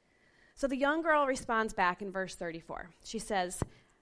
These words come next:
"How will this be?" Mary asks the angel, "since I am a virgin?" In other words, it's totally impossible, okay?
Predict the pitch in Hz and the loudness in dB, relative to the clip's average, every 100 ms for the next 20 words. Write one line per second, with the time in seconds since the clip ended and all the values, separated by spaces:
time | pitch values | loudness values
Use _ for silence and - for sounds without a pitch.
0 | _ _ - - 175 170 170 190 262 269 | _ _ -14 -8 -4 -2 -2 0 0 0
1 | 190 247 370 - - - _ _ - 180 | -2 -2 -2 -4 -14 -20 _ _ -6 -4
2 | 170 165 170 165 - 175 180 175 190 240 | -4 -2 -2 -2 -6 -6 -6 -6 -6 -8
3 | - 269 - 226 254 294 294 269 294 247 | -6 -6 -6 -6 -4 -4 -6 -8 -8 -8
4 | 277 185 160 _ _ _ _ _ _ _ | -8 -12 -14 _ _ _ _ _ _ _
5 | _ _ - - - 285 349 320 196 202 | _ _ -16 -14 -4 2 2 4 2 0
6 | - - 294 294 - - 294 294 311 320 | -4 2 2 4 -2 0 10 12 12 10
7 | 302 269 247 240 190 165 - - _ - | 8 10 10 8 -2 -2 -4 -16 _ -4
8 | 220 262 | 2 2